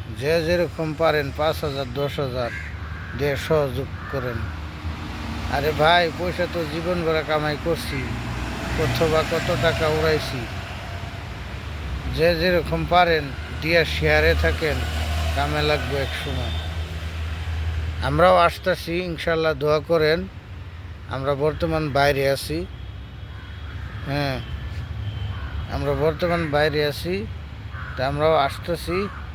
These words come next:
আমাদের যতটুক সামর্থ্য কুলায়, ততটুক দিব ইনশাল্লাহ। আল্লাহ যেন আমাদের এই কথাটা কবুল করে আর দিওয়ার তৌফিক দান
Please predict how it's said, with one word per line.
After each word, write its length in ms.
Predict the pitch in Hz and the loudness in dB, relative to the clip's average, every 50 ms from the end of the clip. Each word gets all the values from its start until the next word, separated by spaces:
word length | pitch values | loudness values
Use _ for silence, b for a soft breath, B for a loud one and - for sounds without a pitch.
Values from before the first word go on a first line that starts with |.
| - - - - - - - - - - - - - - - - - - - - - - - - 143 156 | -10 -12 -10 -10 -10 -10 -10 -10 -10 -10 -10 -8 -8 -8 -10 -10 -10 -8 -8 -8 -6 -4 -2 0 2 4
আমাদের 540 | 165 175 180 185 185 185 160 170 185 185 180 160 143 131 127 127 135 | 4 6 6 6 6 4 4 2 2 2 2 0 -4 -6 -6 -4 -2
যতটুক 560 | 160 175 - - 202 180 156 - 180 175 151 - - - - | -2 0 0 0 -2 -2 -2 -2 -4 -4 -4 -4 -6 -6 -6
সামর্থ্য 580 | - - 170 165 160 160 160 151 - - 175 160 - - | -4 -2 0 2 4 4 2 2 2 0 0 0 0 0
কুলায়, 380 | 185 202 170 156 143 139 127 120 - - - | 2 4 4 4 4 4 0 -4 -6 -6 -4
ততটুক 480 | 156 151 - - 170 147 - 165 143 131 120 - | -4 -2 0 -2 -2 0 -2 -4 -4 -4 -4 -2
দিব 180 | 147 160 151 131 135 127 120 110 117 131 147 | 0 0 0 0 -2 -2 -4 -4 -2 -2 -2
ইনশাল্লাহ। 600 | 143 - - 175 165 156 156 147 143 135 120 110 - - - - - - - - - - - - - - - - - - - - - | 0 2 4 6 6 6 4 4 2 0 0 0 -2 -4 -4 -4 -4 -4 -4 -4 -6 -6 -8 -8 -8 -8 -8 -8 -8 -8 -6 -2 0
আল্লাহ 240 | 143 160 170 175 175 160 160 | 2 4 6 6 6 6 4
যেন 140 | 165 160 160 160 160 156 | 4 4 4 4 4 4
আমাদের 320 | 160 160 160 160 165 160 160 156 | 4 2 4 4 4 4 4 2
এই 60 | 151 151 180 | 2 2 2
কথাটা 380 | 175 160 - - 160 151 147 143 - | 2 2 2 2 2 2 2 2 0
কবুল 280 | - 170 160 160 180 180 160 - | 0 0 0 2 0 0 2 2
করে 240 | 180 175 160 170 185 196 202 - - - - - - 127 | 2 4 4 4 4 2 0 -4 -6 -6 -6 -4 -2 -2
আর 120 | 127 127 120 - - - - | -2 -2 -2 -4 -6 -4 -2
দিওয়ার 440 | 151 165 175 175 175 175 170 170 170 156 - - | 0 4 6 6 8 8 6 4 2 0 -2 -2
তৌফিক 320 | 196 190 160 - 160 143 127 123 131 | -2 -2 -2 -2 -4 -6 -6 -4 -4
দান 160 | 143 139 | -4 -4